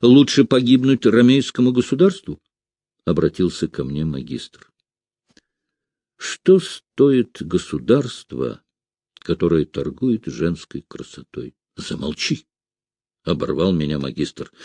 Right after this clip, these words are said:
«Знай свои корабли, а остальное поручено мне. Тебе приличнее стихи писать, как Дмитрию Ангелу, а не заниматься государственными делами». В эти дни я успел хорошо познакомиться с городом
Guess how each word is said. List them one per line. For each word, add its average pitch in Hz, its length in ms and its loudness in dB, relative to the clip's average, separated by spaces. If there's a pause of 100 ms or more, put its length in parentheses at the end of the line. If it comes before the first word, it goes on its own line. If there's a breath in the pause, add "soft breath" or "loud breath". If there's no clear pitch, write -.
(200 loud breath)
«Знай 127 600 2
свои 120 480 6
корабли, 117 640 4 (640)
а 82 160 0
остальное 98 640 2
поручено 92 540 -4
мне. 64 320 -10 (1000)
Тебе 120 300 6
приличнее 113 680 4
стихи 117 420 2
писать, - 520 0 (140)
как 90 240 2
Дмитрию 98 540 2
Ангелу, 80 440 0 (280 soft breath)
а 95 120 2
не 104 140 6
заниматься 110 640 4
государственными 101 800 0
делами». 76 560 0 (1900)
В 92 120 -4
эти 139 280 4
дни 120 220 4
я 123 160 4
успел 113 320 2
хорошо 135 560 0
познакомиться 85 880 -4
с 76 120 -10
городом 131 600 0